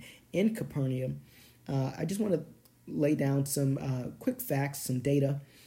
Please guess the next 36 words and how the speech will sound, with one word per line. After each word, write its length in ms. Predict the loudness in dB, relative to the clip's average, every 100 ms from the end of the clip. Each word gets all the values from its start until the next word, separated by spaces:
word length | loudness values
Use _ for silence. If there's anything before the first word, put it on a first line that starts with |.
| -8 -6 -2
uh, 160 | -2
because 300 | -2 -2 0
we 120 | 0
do 260 | 0 4 4
get 240 | 6 2
into 680 | 2 0 0 2 6 6 4 -2 -20 _ -6
kind 180 | 0 2
of 240 | 0 2
devils 440 | 4 4 4 2
and 180 | 0 0
demons 540 | 2 2 2 0 -4 -6
in 200 | 0 0
this 180 | 2 0
podcast. 680 | 0 -2 -2 -2 -2 -2 -4 -14 -20 -6
Uh, 120 | 0
not 300 | 0 2 0
too 180 | 2 2
much. 320 | 2 0 -2
It's 160 | -4 -4
not 200 | 0 2
a 40 |
scary 400 | 0 2 2 4
thing. 440 | 2 2 2 0 -4 -14 -10 -2
Um, 320 | 0 0 -2
in 100 | -4
fact, 360 | -2 0 -2 -2
uh, 140 | -4 -2
let 180 | 0 0
me 220 | 0 -2 -6
let 240 | 0 0
you 140 | 4
know 180 | 4 4
that 180 | 2 0
the 60 | -4
highest 560 | -6 -4 0 0 2
number 560 | 0 2 2 0 -4